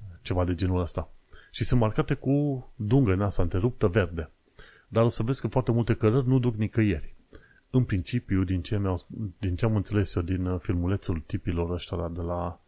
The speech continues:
uh, cum îi zice, Paul and Rebe-, Rebecca Whitwick, acele cărări, în mod normal, în trecut duceau undeva și se interconectau, deci nu ajungeau pe nicăieri așa să se oprească brusc.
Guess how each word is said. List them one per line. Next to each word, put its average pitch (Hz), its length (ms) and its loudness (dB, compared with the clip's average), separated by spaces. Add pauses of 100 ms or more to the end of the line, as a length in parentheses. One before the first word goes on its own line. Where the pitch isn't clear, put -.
(320)
uh, 85 240 -10
cum 98 140 -2
îi 92 60 2
zice, 95 180 -2
Paul 104 260 2
and 90 140 0
Rebe-, 92 400 -2 (200)
Rebecca 87 360 0
Whitwick, 104 640 0 (840)
acele 151 380 2
cărări, 123 380 4
în 117 140 2
mod 131 160 6
normal, 110 400 4
în 110 140 4
trecut 113 320 0
duceau 101 400 2
undeva 80 420 -6 (460)
și - 180 -4
se 101 300 0
interconectau, 104 840 2
deci 80 160 -6
nu 110 320 2 (600)
ajungeau 95 380 0
pe - 120 -4
nicăieri 92 400 0
așa 95 200 0
să - 140 -4
se - 120 -2
oprească - 360 -2
brusc. 87 420 -4